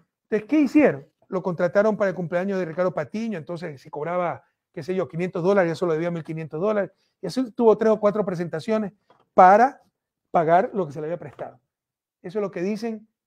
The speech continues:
que los sobornos sirvieron para fiestas, para cantantes, etcétera. Eso lo ponen en la sentencia.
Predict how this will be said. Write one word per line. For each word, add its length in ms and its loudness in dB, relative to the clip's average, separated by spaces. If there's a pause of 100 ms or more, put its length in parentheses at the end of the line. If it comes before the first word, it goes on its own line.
que 100 -8
los 140 -2
sobornos 400 0
sirvieron 360 -2
para 200 0
fiestas, 420 -4
para 160 -10
cantantes, 560 -12
etcétera. 400 -18 (580)
Eso 140 -8
lo 100 -6
ponen 260 -4
en 80 -12
la 60 -10
sentencia. 440 -20